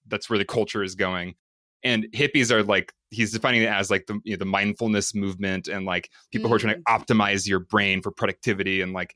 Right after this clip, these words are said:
Speaker 1: basically these are, these are the people that are, like, kind of gonna create our future right now, but also they're the most prone to what he called the precariat. Like, it's not the proletariat, but the precariat, where it's, like,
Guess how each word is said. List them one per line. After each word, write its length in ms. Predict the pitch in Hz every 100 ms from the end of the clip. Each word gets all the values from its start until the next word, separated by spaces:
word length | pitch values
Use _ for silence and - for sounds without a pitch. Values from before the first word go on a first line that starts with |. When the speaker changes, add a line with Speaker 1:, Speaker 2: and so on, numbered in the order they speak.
| 120
Speaker 1:
basically 360 | 156 160 170 139
these 140 | 123
are, 120 | 120
these 240 | 107 117 113
are 280 | 120 107 - _
the 80 | 110
people 440 | - 117 110 110 101
that 200 | 95 92
are, 180 | 101 98
like, 340 | 95 90 - _ _ -
kind 260 | - 110
of 180 | 117 101
gonna 200 | 113 101
create 320 | - - 101
our 140 | 98 90
future 380 | - 95 135
right 200 | 127 135
now, 380 | 135 143 147 151 -
but 200 | 113 123 -
also 540 | 107 - 127 113 107 - _ -
they're 160 | 101
the 100 | 101
most 520 | 98 95 98 104 - _ -
prone 280 | 113 101
to 80 | 104
what 100 | 101
he 60 | 98
called 320 | - 101 95
the 260 | 95 92 - _ _ _
precariat. 840 | - 110 - 98 101 120 131 147 -
Like, 140 | 101 98
it's 120 | 95 123
not 160 | 123
the 80 | -
proletariat, 720 | - 131 120 104 110 95 95
but 200 | - 92 _ _ -
the 60 | 113
precariat, 680 | 120 - 117 104 92 82 -
where 120 | 110
it's, 140 | 101 -
like, 260 | 95 95